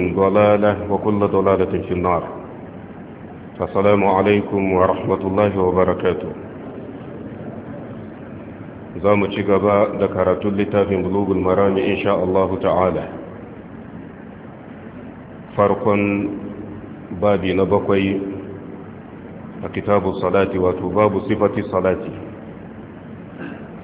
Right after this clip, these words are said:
Daga kan hadisi na ɗari biyu da saba'in da tara. An Abi Hurairah radiyallahu anhu. An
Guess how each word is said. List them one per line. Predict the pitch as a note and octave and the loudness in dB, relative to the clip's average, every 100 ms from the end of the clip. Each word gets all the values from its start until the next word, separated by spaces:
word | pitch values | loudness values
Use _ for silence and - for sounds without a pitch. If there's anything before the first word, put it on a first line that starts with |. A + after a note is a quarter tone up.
| - - - - - - - | -14 -16 -16 -16 -16 -16 0
Daga | G#2 G2 | 2 4
kan | G2 A2 | 4 4
hadisi | G2+ F2+ G#2 G#2+ | 4 2 2 2
na | G2 | 2
ɗari | F#2+ F#2 G2+ | 4 2 2
biyu | G2+ G2 | 0 0
da | G2 | 2
saba'in | F#2+ F2+ G2+ F#2+ | 0 0 0 0
da | F2+ | 0
tara. | G2+ F2+ D2+ - - - - - - - - - - - - - - - - - - - - - - - - - - - - - - - A2 | 2 2 0 -6 -12 -14 -14 -14 -14 -14 -16 -16 -16 -14 -14 -14 -14 -16 -16 -16 -16 -16 -16 -16 -16 -16 -16 -16 -16 -16 -16 -16 -16 -6 2
An | A2 | 4
Abi | G#2 G2 F#2+ | 4 2 4
Hurairah | G#2+ G2+ G2 F#2+ | 6 6 4 4
radiyallahu | F#2+ F#2 F#2 F#2 F#2 G2+ F#2 G2 | 4 2 2 2 4 4 4 2
anhu. | F#2+ F2+ - - - - - - - - - - - - - - - - | 2 0 -4 -8 -10 -12 -14 -14 -16 -16 -14 -14 -16 -16 -14 -14 -14 -2
An | G2+ | 0